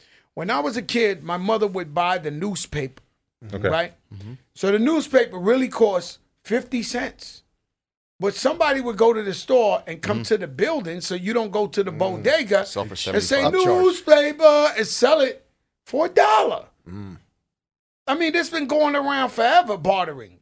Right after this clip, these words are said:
Speaker 1: You know what I
Speaker 4: Mm-hmm.
Speaker 1: mean? So they asked me, I know Nike don't like the answer. Nobody likes the answer, but who am I to stop a young entrepreneur from waiting online overnight to make a hundred dollars on a sneaker?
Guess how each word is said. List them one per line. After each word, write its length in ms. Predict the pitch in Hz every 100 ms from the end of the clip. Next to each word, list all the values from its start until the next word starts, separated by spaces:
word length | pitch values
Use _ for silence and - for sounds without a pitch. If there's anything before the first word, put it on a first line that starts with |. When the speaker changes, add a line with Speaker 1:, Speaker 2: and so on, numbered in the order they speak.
| _
Speaker 1:
You 140 | 208
know 80 | 262
what 100 | 262
I 40 |
Speaker 4:
Mm-hmm. 60 | 269
Speaker 1:
mean? 180 | 285 302
So 180 | - 233
they 160 | 233
asked 340 | 247 294 - 233
me, 140 | 254
I 80 | 208
know 200 | 196 233
Nike 360 | 214 220 220 226
don't 220 | 220 226
like 180 | 208 208
the 160 | 220
answer. 460 | 180 175 180 - 208
Nobody 440 | 180 175 190 180 175
likes 260 | 165 147
the 160 | - -
answer, 280 | 160 143 151
but 280 | 160 135 _ _ _ _ _ _ _
who 160 | 247 349
am 160 | 240 220
I 160 | 262
to 80 | 220
stop 420 | - - 208 185
a 60 | 160
young 320 | 160 190 185
entrepreneur 800 | 185 185 170 151 170 170 185 175
from 200 | 170 151
waiting 320 | 160 175 170
online 540 | 160 151 170 180 165 165
overnight 560 | 160 156 156 165 139
to 100 | 156
make 200 | 156 151
a 80 | 147
hundred 260 | 156 165 147
dollars 380 | 151 143 139
on 160 | 139 135
a 40 |
sneaker? 520 | 127 - 185 208 -